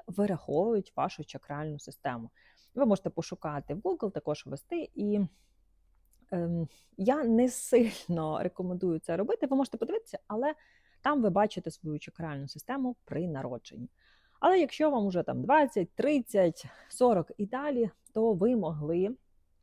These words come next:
впливати на наповнення своїх чакр. Тобто, можливо, ви інтуїтивно до цього дійшли, можливо, там мама чи батько вам підказали. І <clears throat> ви подивитесь, що у вас, наприклад, там перша муладхара слабка, але ви, ну,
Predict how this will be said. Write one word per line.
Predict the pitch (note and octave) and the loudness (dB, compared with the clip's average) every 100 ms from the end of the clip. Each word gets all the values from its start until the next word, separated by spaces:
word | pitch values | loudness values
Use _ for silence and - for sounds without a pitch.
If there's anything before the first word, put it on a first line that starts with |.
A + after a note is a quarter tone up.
| _ _ _ | _ _ _
впливати | _ G3 G#3+ D#3+ C3+ G3+ | _ 4 4 4 2 0
на | F#3 | -4
наповнення | D3 - D3+ G#3+ F#3+ | -4 0 0 0 -4
своїх | D3+ - C#3+ C#3 D#3 | -8 -10 -6 -6 -8
чакр. | - C#3 - - _ _ _ _ _ _ | -10 -12 -12 -18 _ _ _ _ _ _
Тобто, | F#3 F#3 - F#3 - | -2 0 2 2 2
можливо, | F#3+ - F4 E4 | -4 -2 0 0
ви | G3+ A3 | 0 0
інтуїтивно | F#3 E3 D3+ - D3+ C#3 | 0 0 -2 -2 -2 -2
до | C3 | -8
цього | - C#3 C3 | -8 -8 -6
дійшли, | C#3 - B2+ C#3 | -10 -12 -12 -10
можливо, | C#3 C#3 A3+ C#4 | -12 -8 -6 -4
там | A3 C#3 | -6 -8
мама | D3 F3+ F#3 F3 D#3 D3+ | -4 -2 -2 -2 -4 -6
чи | - | -8
батько | C#3+ E3+ - D3 | -4 -4 -4 -8
вам | C#3+ | -6
підказали. | D#3 - - C#3 C#3+ C#3+ C3+ - - - - - - - - | -8 -12 -10 -8 -6 -6 -6 -10 -20 -20 -20 -20 -20 -20 -4
І | A3 A3 - - | 2 4 4 2
<clears throat> | |
ви | B3+ A3+ F#3+ | 4 6 6
подивитесь, | F3+ B3+ C#4+ F#3 | 6 6 6 2
що | - | -2
у | |
вас, | D#3 - | -6 -6
наприклад, | D#3 D3 C#3+ | -10 -8 -10
там | C3+ | -6
перша | E3+ D#3+ - | -4 -4 -4
муладхара | C#3+ C#3+ - D3+ C3+ | -6 -6 -4 -6 -4
слабка, | - D#3+ - F#4+ G#4+ _ _ _ _ _ _ _ - | -6 -8 -2 -2 -2 _ _ _ _ _ _ _ 0
але | F#3+ G#3+ | 4 4
ви, | F#3+ G#3 A3 E3+ - | 4 4 6 4 -2
ну, | C#3+ C#3 | -6 -8